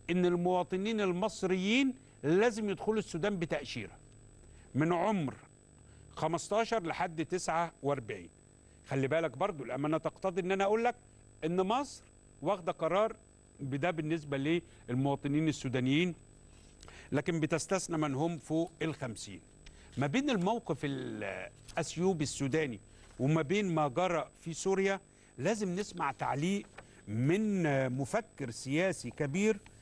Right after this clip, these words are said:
بحجم وقامة دكتور مصطفى الفقي، يدينا تحليل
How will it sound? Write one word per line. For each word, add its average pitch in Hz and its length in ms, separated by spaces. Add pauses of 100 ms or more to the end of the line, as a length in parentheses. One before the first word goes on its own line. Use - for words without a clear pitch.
(220)
بحجم 170 460
وقامة 175 520 (400)
دكتور 196 680 (340)
مصطفى 185 600 (100)
الفقي، 151 360 (640)
يدينا 156 440
تحليل 185 540